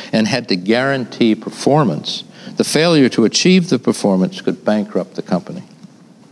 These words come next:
To Marconi, the answer was clear. He offered shortwave to the three governments. They accepted with stringent performance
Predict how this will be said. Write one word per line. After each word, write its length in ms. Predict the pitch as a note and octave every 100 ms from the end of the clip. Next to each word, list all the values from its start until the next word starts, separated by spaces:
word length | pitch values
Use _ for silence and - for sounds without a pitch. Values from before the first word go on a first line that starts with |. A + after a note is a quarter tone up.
| - - - - - - - - - - - - -
To 80 | -
Marconi, 640 | G#2 G#2 - C#3+ C3+ A#2+ G#2+
the 180 | F#2+
answer 360 | G#2 G#2+ G2 G2+
was 160 | F#2 E2+
clear. 460 | - G2 E2 - - - - - - - - -
He 120 | -
offered 400 | F#2+ A#2+ A#2+ A2+
shortwave 840 | F#2 - D#3 E3+ - G#2+ G#2 G#2 G2+
to 80 | G2+
the 140 | G2+
three 260 | - A2+ G#2+
governments. 600 | F#2+ F2 D2 - - - - - -
They 160 | G2+
accepted 760 | F#2+ - - C3+ - - - - - - -
with 120 | D#2
stringent 760 | - - A2 G#2+ F#2 E2+ -
performance 640 | - F3+ G#3 G3 F3+ - -